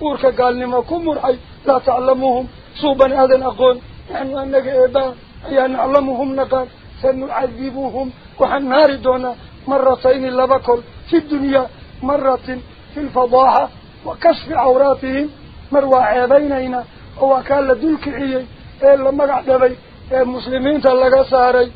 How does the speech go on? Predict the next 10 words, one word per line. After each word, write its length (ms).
Taa 160
waa 220
iska 240
cadaab, 260
oo 200
bulshaduu 500
ku 160
noolaa 420
lagu 220
cambaareeyey, 760